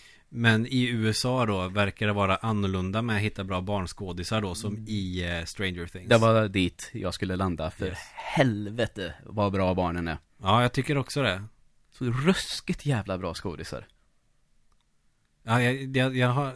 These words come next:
Speaker 1: ja, nej, jag har ingenting att anmärka på något
Speaker 2: Nej.
Speaker 1: där.
Speaker 2: Verkligen inte.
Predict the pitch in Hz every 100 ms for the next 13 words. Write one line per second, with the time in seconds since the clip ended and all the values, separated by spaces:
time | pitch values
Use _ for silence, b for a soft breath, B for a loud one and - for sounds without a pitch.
0 | 143 143 143 160 135 143 147 147 139 165
1 | 180 143 113 123 127 123 110 110 107 90
2 | 98 104 98 98 98 107 107 104 _ -
3 | - 127 123 123 101 80 - - _ _
4 | _ _ _ _ _ _ _ _ _ _
5 | _ _ _ _ 123 104 - 117 110 -